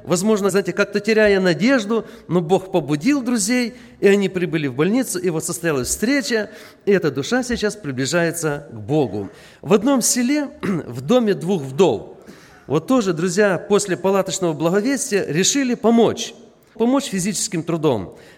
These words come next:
Резали вот на дрова дерево, рубили дрова. Друзья, вы знаете, когда мы разговаривали с социальным работником и рассказывали, ну, как бы наши условия, что у нас все свое, и бензин свой, и мы ничего не берем,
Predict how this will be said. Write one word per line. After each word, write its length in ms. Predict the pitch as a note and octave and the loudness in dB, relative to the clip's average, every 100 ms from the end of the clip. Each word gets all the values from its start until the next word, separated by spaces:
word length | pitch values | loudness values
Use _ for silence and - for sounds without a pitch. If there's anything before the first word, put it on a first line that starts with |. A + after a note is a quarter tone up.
| - | -4
Резали 600 | C4+ B3 F3+ C#3+ A#2+ - | 0 0 -2 -2 -2 -4
вот 280 | B2 B2+ A#2+ | -6 -4 -2
на 120 | D3 | -2
дрова 440 | C#3 D3 F3 G#3+ G3 | 0 0 0 0 0
дерево, 520 | D#3 F#3 E3 C#3+ C3+ | 0 0 0 -2 -4
рубили 480 | D#3+ B3 G3 B3 G#3 | -2 -2 0 0 -2
дрова. 540 | F3+ G3 F3+ D#3+ D3+ - - - - | -2 0 0 -4 -8 -18 -20 -16 -8
Друзья, 300 | D#3+ F#3 E3+ | -2 0 0
вы 80 | |
знаете, 260 | F3 F#3+ D#3 | 0 -2 -4
когда 220 | D#3 E3 | -2 0
мы 100 | E3 | 0
разговаривали 540 | D#3 C#3+ D#3+ D#3+ D3 C3+ | -2 -2 0 0 -2 -6
с 80 | |
социальным 500 | - - F3 D#3+ C#3+ | -8 -4 -2 0 -2
работником 720 | C3+ D#3 G3+ G3+ D3+ A#2+ G2 - - - - | -2 0 2 0 -2 -4 -6 -8 -18 -18 -2
и 100 | G#3 | 0
рассказывали, 800 | G3 - G#3 G3+ E3+ E3 D3 C#3+ | 2 0 2 2 0 0 0 0
ну, 140 | F3 | 0
как 160 | F#3 D#3+ | 0 0
бы 100 | F#3 | 0
наши 240 | F3+ F3+ | 0 -2
условия, 560 | E3 F3 C4 B3+ E3+ C3 | -6 -4 -2 0 0 -2
что 180 | - | -4
у 80 | F3+ | -2
нас 200 | C#4+ E4 | 0 -2
все 180 | - C#4 | -2 -4
свое, 440 | - F#3+ B2+ F#2 - - - | -2 -2 -2 -4 -8 -20 -8
и 100 | C4+ | -4
бензин 460 | G3+ A3 D#3+ F#3+ G#3 | -2 -2 -2 -2 -2
свой, 260 | - F3 - | -4 -6 -4
и 120 | A3+ | -2
мы 140 | B3+ | -2
ничего 320 | B3 - A3 | -2 -2 -2
не 120 | A3 G#3 | -2 0
берем, 460 | F#3+ F#3+ G3 F3+ | 0 0 0 -4